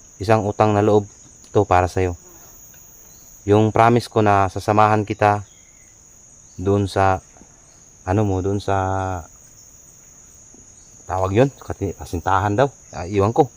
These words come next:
Totoo ba? Malalaman din natin yan, mga kabugoy. Kung totoo ba yung kasintahan niya o totoo ba yung diwata na yun. So, ayan. Ah, abangan nyo na lang ang video ni Bugoy, no?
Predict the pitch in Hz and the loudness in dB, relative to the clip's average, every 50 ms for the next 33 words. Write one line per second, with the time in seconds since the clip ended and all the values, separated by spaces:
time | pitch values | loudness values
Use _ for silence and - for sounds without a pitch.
0 | - - - - - - 90 - - 113 110 117 127 135 - - - - - - | -20 -20 -20 -20 -12 -10 -10 -2 0 0 2 4 4 4 2 0 -8 -20 -20 -20
1 | - - - - - 107 123 151 170 175 180 185 185 175 165 170 170 170 160 165 | -20 -20 -20 -6 0 2 4 6 6 6 4 2 0 -2 2 2 2 2 2 2
2 | 165 165 160 160 160 160 156 - 156 147 147 147 156 147 123 - - - - - | 0 0 2 2 2 0 2 0 0 0 2 4 4 2 2 0 -6 -16 -20 -10
3 | - 110 107 - 135 131 - 135 143 147 143 139 139 131 117 104 - 113 110 123 | -6 -6 -2 -2 -2 -2 2 2 2 4 6 6 4 4 2 -2 -4 -2 2 2
4 | 127 123 123 131 123 123 135 131 117 117 117 113 - - - 107 - 131 123 127 | 2 4 2 2 2 2 2 0 2 0 0 -2 -2 -6 -12 -6 -2 0 0 2
5 | 123 123 120 123 120 117 107 - - - - - - _ 90 101 104 113 110 110 | 4 4 4 4 2 0 -2 -6 -10 -20 -20 -20 -18 _ 2 4 6 6 6 4
6 | - 117 107 107 117 123 117 98 - - - - - - - - - - - - | 2 0 0 2 2 0 0 -2 -8 -18 -20 -20 -20 -20 -20 -20 -20 -20 -20 -20
7 | - - - - - - - - - - - - 92 90 90 92 92 92 - - | -20 -20 -20 -20 -20 -20 -20 -20 -20 -18 -12 -8 -6 -4 -4 -2 -4 -4 -2 2
8 | - 131 143 131 120 - - 98 101 101 101 101 98 98 101 98 - - - - | 2 4 4 2 0 -4 -4 -2 -2 0 0 -2 -2 -2 -4 -6 -10 -16 -20 -20
9 | - - - - - - - - - - - - - 107 143 185 226 226 226 220 | -20 -20 -20 -20 -20 -20 -20 -20 -20 -20 -20 -20 2 4 4 4 4 4 2 2
10 | 220 214 208 208 208 190 190 196 185 190 175 165 190 180 185 170 180 180 190 185 | 4 4 4 4 4 4 4 4 2 2 2 2 2 2 4 2 4 4 4 6
11 | 185 214 214 | 6 6 4